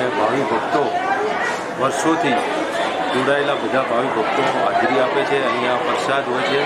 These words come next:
અને દર અગિયારસે માતાજીનું ભાદરવી અગિયારસના દિવસે મોટી ઉજવણી ધામધૂમથી થાય છે. અને આનો માતાજીનો ઇતિહાસ એવો છે કે વિસનગર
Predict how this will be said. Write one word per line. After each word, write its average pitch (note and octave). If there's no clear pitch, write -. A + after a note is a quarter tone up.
અને B2+
દર E3
અગિયારસે C#3+
માતાજીનું B2
ભાદરવી B2+
અગિયારસના C3
દિવસે B2+
મોટી B2+
ઉજવણી B2
ધામધૂમથી A#2+
થાય B2
છે. C#3+
અને C#3
આનો C3
માતાજીનો D3+
ઇતિહાસ C#3+
એવો B2
છે -
કે -
વિસનગર C#3+